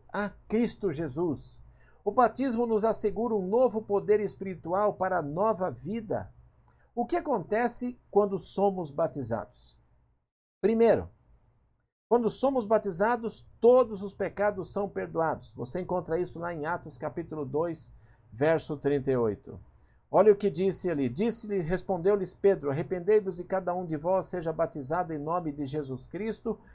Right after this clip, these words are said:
para a remissão dos pecados." Quando deveriam ser, quantos deveriam ser batizados? Cada um. Cada pessoa devia ser batizado.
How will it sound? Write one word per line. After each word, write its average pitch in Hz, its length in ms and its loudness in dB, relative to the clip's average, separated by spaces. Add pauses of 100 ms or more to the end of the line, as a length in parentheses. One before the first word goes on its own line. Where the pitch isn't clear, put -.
(200)
para 180 160 2
a 160 60 4
remissão 220 640 0
dos 208 180 -8
pecados." - 720 -6 (480)
Quando 262 640 2
deveriam 202 760 4
ser, 208 420 2 (100)
quantos 220 460 4
deveriam 190 520 2
ser 202 300 0
batizados? 185 680 -4 (840)
Cada 254 360 8
um. 240 280 4 (640)
Cada 247 320 4
pessoa 226 460 0
devia 180 320 -2
ser 165 180 -6
batizado. 117 560 -4